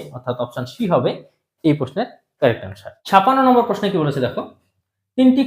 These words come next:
ক্রমিক পূর্ণ সংখ্যার সমষ্টি একান্ন হলে মাঝের সংখ্যাটি হলো। খুবই সহজ একটি অঙ্ক। তাহলে একটা সংখ্যা এক্স হলে ক্রমিক পূর্ণ সংখ্যা, পরের সংখ্যাটা এক্স প্লাস ওয়ান, তারপর সংখ্যাটা কি? এক্স প্লাস টু। ঠিক আছে, এদের যোগফল বলেছে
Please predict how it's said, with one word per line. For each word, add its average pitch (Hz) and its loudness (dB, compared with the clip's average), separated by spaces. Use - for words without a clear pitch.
ক্রমিক 214 4
পূর্ণ 277 -4
সংখ্যার 254 0
সমষ্টি 180 -2
একান্ন 180 -2
হলে 262 0
মাঝের 156 -2
সংখ্যাটি 151 -4
হলো। 127 -4
খুবই 262 -8
সহজ 185 -4
একটি - -14
অঙ্ক। 127 -12
তাহলে 170 0
একটা - -6
সংখ্যা 190 2
এক্স 175 0
হলে 208 2
ক্রমিক 226 4
পূর্ণ 208 2
সংখ্যা, 220 -4
পরের 160 2
সংখ্যাটা 175 0
এক্স 139 -4
প্লাস 151 4
ওয়ান, 185 2
তারপর 220 2
সংখ্যাটা 233 2
কি? 185 -2
এক্স 143 -8
প্লাস 269 2
টু। 277 2
ঠিক 247 2
আছে, 165 2
এদের 185 6
যোগফল 190 6
বলেছে 240 6